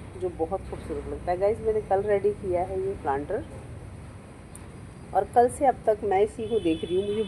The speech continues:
बहुत ज़्यादा खूबसूरत लग रहा है। और उसके साथ मैंने ये दो plant, sorry दो planter हैं इस वाले plants के जो ceramic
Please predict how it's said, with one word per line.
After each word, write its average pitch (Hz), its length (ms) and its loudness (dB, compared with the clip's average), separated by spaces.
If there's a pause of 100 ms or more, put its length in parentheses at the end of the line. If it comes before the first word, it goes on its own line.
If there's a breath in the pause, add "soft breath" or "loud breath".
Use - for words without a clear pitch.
बहुत 202 380 2
ज़्यादा 165 280 2
खूबसूरत 185 480 -4
लग 156 140 0
रहा 165 120 4
है। 190 60 6
और 196 80 4
उसके 214 240 -4
साथ 156 380 0
मैंने 170 200 0
ये 175 240 4
दो 160 180 2 (280)
plant, 147 420 4 (840 loud breath)
sorry 170 360 2 (480)
दो 180 240 2 (100)
planter 143 400 2
हैं 208 160 2
इस 196 240 0
वाले 156 360 4
plants 143 460 0
के 196 200 0
जो 220 140 0
ceramic 170 460 2